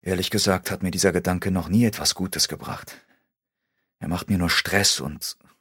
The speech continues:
blockiert mich. Statt mir zu helfen, hält er mich eher davon ab, mein Bestes zu geben. Vielleicht sollte ich versuchen, ihn loszulassen und positiver zu denken,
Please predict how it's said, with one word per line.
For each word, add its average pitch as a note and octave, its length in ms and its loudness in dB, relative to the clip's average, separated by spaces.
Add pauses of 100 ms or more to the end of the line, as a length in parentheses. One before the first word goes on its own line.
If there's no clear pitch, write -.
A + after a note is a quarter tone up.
blockiert F#2 500 0
mich. - 280 -8 (840)
Statt - 240 -2
mir A2+ 120 8
zu A2 120 4
helfen, C3 380 4
hält C#3 160 4
er D3 80 4
mich B2+ 160 0
eher C3 140 4
davon A#2 260 4
ab, D3 160 4
mein A2+ 180 6
Bestes F#2+ 400 2
zu E2+ 140 -4
geben. E2 340 -2 (1500)
Vielleicht G#2 360 -2
sollte D3+ 240 2
ich - 80 -4
versuchen, C3+ 380 0
ihn D3 160 2
loszulassen F2+ 760 0
und D2+ 300 -10
positiver A2 600 0
zu - 120 -2
denken, - 420 -8